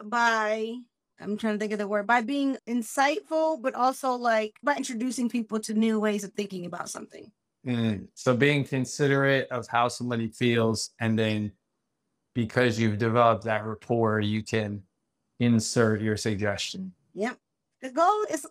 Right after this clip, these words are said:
Speaker 1: for somebody to say, "Wow, that's a really good question." That is, like, the best thing that you can say to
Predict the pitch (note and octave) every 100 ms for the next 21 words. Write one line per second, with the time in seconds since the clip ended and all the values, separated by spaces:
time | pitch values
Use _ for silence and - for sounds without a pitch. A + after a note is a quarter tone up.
0 | _ D4+ C#4+ D#4+ D4+ C#4+ D4 C4 C4+ C#4
1 | C4+ C#4 B3 C4 C4 A#3+ A#3 B3 A3+ -
2 | G3+ G3 G3 C4 C4+ A#3+ A3+ A3+ - A3
3 | A3+ A3+ A3+ A3 G#3+ A3 G#3+ G#3 G#3+ G3+
4 | F#3+ F#3 - G3 F#3+ F#3+